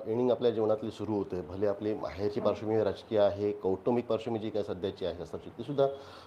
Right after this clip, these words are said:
पार्श्वभूमी राजकीय आहे, तरीसुद्धा पहिल्यांदाच थेट तुम्हाला जिल्हा परिषद सदस्यत्वाची इथं उमेदवारी जी आहे ती मिळालेली आहे. अ, आपला विजयाचा विश्वास जसे आपले सासरी बुवा आहेत त्यांनी व्यक्त केलेला आहेच,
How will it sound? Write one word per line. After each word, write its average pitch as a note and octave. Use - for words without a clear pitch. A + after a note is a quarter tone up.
पार्श्वभूमी G#2+
राजकीय G#2
आहे, F#2+
तरीसुद्धा D3+
पहिल्यांदाच D#3
थेट G#3+
तुम्हाला G3
जिल्हा E3
परिषद E3+
सदस्यत्वाची C3
इथं A#2+
उमेदवारी C3
जी C3
आहे A2+
ती C3
मिळालेली G#2+
आहे. F#2
अ, G2+
आपला A#2
विजयाचा A2
विश्वास A#2
जसे A2+
आपले A2
सासरी A#2
बुवा A2
आहेत A2+
त्यांनी A2
व्यक्त G2+
केलेला G#2
आहेच, F#2+